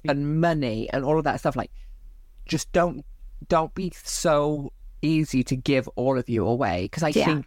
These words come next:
Speaker 1: that would have saved me a lot of undoing,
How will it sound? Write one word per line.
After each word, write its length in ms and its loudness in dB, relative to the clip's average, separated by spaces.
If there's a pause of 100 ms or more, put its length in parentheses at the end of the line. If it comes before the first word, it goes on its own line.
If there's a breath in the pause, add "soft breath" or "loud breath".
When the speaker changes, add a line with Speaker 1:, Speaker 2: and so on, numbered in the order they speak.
Speaker 1:
that 140 2
would 140 0
have 100 -4
saved 520 0
me 160 0
a 80 2
lot 420 2
of 420 -2 (560)
undoing, 800 2